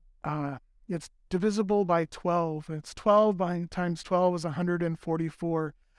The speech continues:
Twelve in Scripture is a number of completeness,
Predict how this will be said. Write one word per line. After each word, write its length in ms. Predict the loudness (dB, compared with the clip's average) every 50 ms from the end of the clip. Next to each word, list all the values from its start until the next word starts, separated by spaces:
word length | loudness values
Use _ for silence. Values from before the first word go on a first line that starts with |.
| _ -20
Twelve 600 | -14 0 4 6 6 8 6 6 4 2 2 0
in 240 | 0 -2 0 0 0
Scripture 480 | -2 -4 -2 -2 -2 -2 -2 -2 0 0
is 140 | 0 0 2
a 60 | 2
number 480 | 2 4 4 4 4 4 2 2 2 2
of 160 | 0 -2 -4
completeness, 920 | -6 -2 -2 -2 -2 -4 -4 -2 0 0 0 -2 _ -8 -8 -6 -6 -8